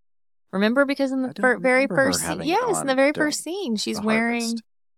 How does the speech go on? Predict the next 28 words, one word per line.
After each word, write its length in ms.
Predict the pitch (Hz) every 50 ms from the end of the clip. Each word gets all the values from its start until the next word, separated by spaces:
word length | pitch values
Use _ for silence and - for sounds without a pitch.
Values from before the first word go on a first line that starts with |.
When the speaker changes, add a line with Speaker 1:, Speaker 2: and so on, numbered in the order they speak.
| _ _ -
Speaker 1:
Welcome 260 | - 214 240 - 262
to 60 | 262
the 80 | 240 233
Hellmouth 420 | 226 247 254 285 285 247 240 226
when 120 | - 220 214
she 200 | - - 226 208
kills 420 | - - 240 220 220 220 214 - -
Speaker 2:
I 40 | -
rem-, 60 | 117
Speaker 1:
locker 240 | 196 226 277 339 311
room 120 | 262 226 196
Speaker 2:
yeah, 60 | 196 - 165
Speaker 1:
guy. 80 | 165 180
She's 180 | 190 - 269 -
Speaker 2:
yeah. 40 | 285
Speaker 1:
wearing 200 | 311 311 302 294
a 60 | 269
schoolgirl 420 | - - 330 349 320 254 185 165
outfit, 120 | 131 - -
Speaker 2:
Okay, 160 | - - -
Speaker 1:
for 100 | 214 226
Speaker 2:
so 60 | 214
Speaker 1:
sure. 80 | 247 247
Speaker 2:
it's 100 | 208 -
the 60 | 131
same 200 | - 135 135 113
outfit. 260 | 90 - - - - -
Speaker 1:
Yep. 160 | 180 202 -